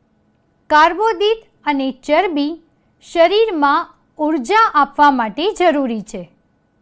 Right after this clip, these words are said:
શરીરના સ્નાયુઓની મજબૂતી માટે પ્રોટીન જરૂરી છે. વિટામિન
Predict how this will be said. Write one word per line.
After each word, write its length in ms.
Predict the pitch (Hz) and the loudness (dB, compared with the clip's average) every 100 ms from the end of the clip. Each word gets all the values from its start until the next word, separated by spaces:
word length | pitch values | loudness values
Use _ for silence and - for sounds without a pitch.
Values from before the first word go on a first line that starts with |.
| _ _ _ _ _ _ _ _ | _ _ _ _ _ _ _ _
શરીરના 580 | - 269 262 277 269 262 | -4 -2 0 -2 0 -2
સ્નાયુઓની 800 | 262 254 226 262 392 403 392 392 | -4 -2 0 0 2 0 -2 -4
મજબૂતી 560 | 349 269 220 262 - 247 | -4 -2 -4 -6 -4 -2
માટે 400 | 254 381 349 311 339 _ _ _ _ _ _ | 0 0 -2 -4 -6 _ _ _ _ _ _
પ્રોટીન 440 | 320 370 302 440 403 | -2 -2 -2 -4 -2
જરૂરી 480 | 277 220 214 202 190 | -4 -4 -6 -10 -12
છે. 200 | 202 175 - _ _ _ _ _ _ _ _ _ _ _ _ _ _ - | -14 -16 -20 _ _ _ _ _ _ _ _ _ _ _ _ _ _ -10
વિટામિન 760 | 208 285 359 453 415 277 269 | -8 -2 2 2 2 -2 -4